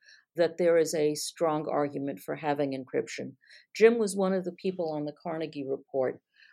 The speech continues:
and which the Carnegie Report said let's look first at a problem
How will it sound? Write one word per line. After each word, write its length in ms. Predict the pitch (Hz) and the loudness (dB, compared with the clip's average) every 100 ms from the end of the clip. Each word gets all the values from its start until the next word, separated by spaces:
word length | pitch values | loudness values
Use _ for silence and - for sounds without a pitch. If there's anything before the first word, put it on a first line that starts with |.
| _ - | _ -6
and 200 | 156 160 | -4 0
which 260 | 185 185 - | 0 0 -4
the 80 | 185 | -4
Carnegie 420 | 254 277 302 220 | -2 -2 0 -2
Report 480 | 185 185 190 170 170 | -2 -2 0 0 0
said 440 | - 175 160 151 - _ - _ _ | 2 4 4 2 -4 _ -20 _ _
let's 500 | 220 226 302 330 - 269 | 0 4 4 4 -4 2
look 260 | 262 254 - - | 2 2 -6 2
first 480 | 208 151 - - - | 4 4 0 -8 -2
at 120 | 190 | 0
a 60 | 180 | 0
problem 680 | 185 208 196 185 180 180 | -2 0 2 0 -2 -4